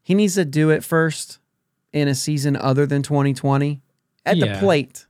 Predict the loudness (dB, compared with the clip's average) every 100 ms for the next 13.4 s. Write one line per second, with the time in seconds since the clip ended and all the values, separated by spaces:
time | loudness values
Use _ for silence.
0 | _ _ _ -2 2 2 4 2 2 -4
1 | -16 _ _ -2 -2 -2 -2 -2 -2 -6
2 | -4 -2 -2 -2 -4 -4 -8 -2 0 0
3 | -2 -6 -4 -2 -2 -2 0 0 -2 -6
4 | -8 -6 -4 -2 -2 -2 -2 -2 -4 -8
5 | -6 -6 -6 -6 -6 -4 -4 -4 -6 -12
6 | -8 -6 -4 -4 -8 _ _ _ _ _
7 | 0 2 2 0 -2 -4 -2 -2 0 0
8 | 0 -4 -8 -12 -10 -10 -8 -8 -6 -6
9 | -6 -10 -18 -20 _ _ _ _ 0 0
10 | -2 -4 -2 0 2 4 4 2 2 0
11 | -4 -4 -2 -2 2 2 2 0 -2 -2
12 | 0 -2 -2 -4 -4 -2 -2 0 2 2
13 | 0 -2 -4 -8